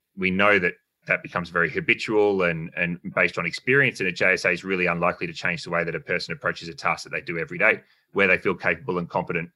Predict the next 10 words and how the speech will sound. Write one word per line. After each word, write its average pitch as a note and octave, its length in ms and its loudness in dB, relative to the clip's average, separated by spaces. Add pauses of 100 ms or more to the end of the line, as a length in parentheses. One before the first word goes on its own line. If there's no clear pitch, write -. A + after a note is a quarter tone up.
(120)
um, F2 360 -4
and, E2 400 -2 (140)
and E2 300 -6 (220)
comfortable F2+ 460 -2
of E2 100 -4
the E2+ 80 -8
risks F2 220 -4
associated F#2+ 500 0
with E2 140 -8
it. D2+ 80 -8